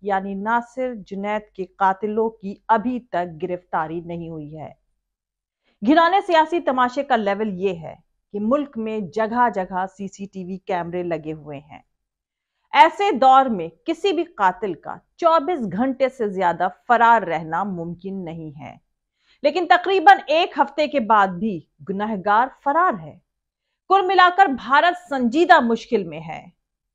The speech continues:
एक तरफ अडानी सेठ इल्जामों से बचकर नहीं निकल पा रहे हैं। दो दिन पहले हिंडनबर्ग के नॉर्थन एंडरसन ने साफ कर दिया कि अंबुजा और एसीसी सीमेंट का एक्विजिशन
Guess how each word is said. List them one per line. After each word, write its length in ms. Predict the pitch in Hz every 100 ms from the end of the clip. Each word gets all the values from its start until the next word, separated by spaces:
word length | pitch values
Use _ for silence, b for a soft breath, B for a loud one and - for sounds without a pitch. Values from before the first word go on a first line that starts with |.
| -
एक 280 | 247 311 -
तरफ 260 | 262 254 -
अडानी 420 | 196 190 202 214
सेठ 440 | 220 _ 277 269 269 220
इल्जामों 500 | 214 190 240 240 240
से 180 | 240
बचकर 500 | 202 160 196 - 233
नहीं 320 | 220 196 214 262
निकल 220 | 285 285
पा 200 | 285 277
रहे 240 | 277 285
हैं। 260 | 285 302 359 - -
दो 180 | 240 339
दिन 200 | 403 359
पहले 380 | 320 285 285 330
हिंडनबर्ग 680 | 277 247 262 294 233 254
के 280 | 294 - 269
नॉर्थन 500 | 247 214 226 - 294
एंडरसन 560 | 202 202 220 233 311 247
ने 100 | 185
साफ 380 | - 135 156 -
कर 100 | 151
दिया 380 | 135 160 160 269
कि 140 | 285
अंबुजा 800 | - 196 214 226 269 226 247 262
और 220 | 220 - -
एसीसी 560 | 262 269 247 240 247
सीमेंट 480 | 240 214 208 233 233
का 260 | - 220 -
एक्विजिशन 880 | - - 415 277 180 185 185 175